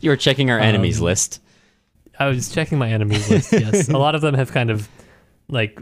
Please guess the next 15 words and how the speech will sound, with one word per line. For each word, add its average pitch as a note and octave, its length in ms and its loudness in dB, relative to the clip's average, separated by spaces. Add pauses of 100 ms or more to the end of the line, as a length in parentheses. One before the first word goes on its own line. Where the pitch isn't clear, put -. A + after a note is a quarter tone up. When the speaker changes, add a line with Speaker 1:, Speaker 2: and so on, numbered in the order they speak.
(140)
Speaker 2:
faded A2 500 -2
off G#2 240 -2
Speaker 1:
Sure, - 160 -4
yeah. C#2+ 220 -4 (160)
Speaker 2:
into, A2+ 520 -4 (300)
not D3+ 200 0
obscurity, G#2+ 580 -2
but G#2+ 240 -8 (640)
podcast A2+ 440 -6
death. - 320 -6 (460)
They've A2+ 160 -8
moved A2 240 -2
on G#2 180 -2
to - 120 -12
the, G#2+ 300 -6